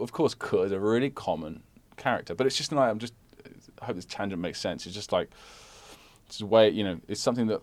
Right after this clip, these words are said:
native people do that's, it's really common, but it's something that, uh, you wouldn't learn from a textbook. You wouldn't learn from any sort of class, really.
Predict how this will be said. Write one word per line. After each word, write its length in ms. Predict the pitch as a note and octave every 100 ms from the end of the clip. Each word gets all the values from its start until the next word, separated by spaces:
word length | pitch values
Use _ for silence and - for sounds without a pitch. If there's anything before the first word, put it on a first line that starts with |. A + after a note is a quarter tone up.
| - _ _ - -
native 320 | A#2+ C#3 D3
people 200 | D#3 C#3
do 340 | C3+ C3+ C3
that's, 300 | B2 G2 - -
it's 180 | - -
really 220 | A2 C3
common, 340 | B2 C3+ C#3 C3+
but 80 |
it's 140 | A2+ -
something 260 | D3 D#3
that, 180 | C3 G#2+ C#2+
uh, 60 |
you 200 | G2+ G#2
wouldn't 220 | A2+ A2+
learn 460 | F#2+ G2+ A2+ A2+ G#2
from 120 | G#2
a 60 | F2+
textbook. 500 | - F#2 - - -
You 100 | F#2
wouldn't 200 | G#2+ D2+
learn 320 | F#2+ G2+ G2
from 340 | - F#2 F2 - - - _
any 120 | F#2
sort 220 | F2+ F#2+ E2
of 80 |
class, 640 | - - B2+ C#3 G#2+ F2 -
really. 540 | F#2 G#2 F2+ D2+ -